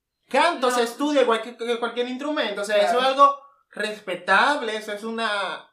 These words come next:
Speaker 1: disciplina también, igual que cualquier instrumento.
Speaker 2: Claro, y hay gente que cree que eso es,
Speaker 1: No,
Speaker 2: déjame yo
Speaker 1: abrí
Speaker 2: empezar
Speaker 1: la
Speaker 2: a
Speaker 1: boca y
Speaker 2: berrear,
Speaker 1: ya.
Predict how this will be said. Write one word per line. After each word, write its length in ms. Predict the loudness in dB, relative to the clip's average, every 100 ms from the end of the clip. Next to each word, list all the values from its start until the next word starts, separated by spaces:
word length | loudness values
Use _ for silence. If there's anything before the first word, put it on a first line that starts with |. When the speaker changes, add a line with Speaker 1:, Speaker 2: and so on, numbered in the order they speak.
| _
Speaker 1:
disciplina 720 | -16 -12 -12 -10 -10 -8 -8
también, 260 | -8 -10 -8
igual 180 | -8
que 140 | -8 -8
cualquier 340 | -8 -6 -8
instrumento. 500 | -8 -12 -10 -12 -12 -16
Speaker 2:
Claro, 120 | -16
y 80 | -16
hay 80 | -14
gente 200 | -12 -10
que 140 | -10
cree 200 | -8 -8
que 60 | -10
eso 240 | -12 -10
es, 420 | -8 -10 -10 -12 -8
Speaker 1:
No, 220 | -4 -2
Speaker 2:
déjame 160 | -2 -2
yo 80 |
Speaker 1:
abrí 160 | -4 -4
Speaker 2:
empezar 220 | 0 0
Speaker 1:
la 60 | 2
Speaker 2:
a 100 | 0
Speaker 1:
boca 40 |
y 40 | -2
Speaker 2:
berrear, 220 | -4 -4
Speaker 1:
ya. 280 | -6 -8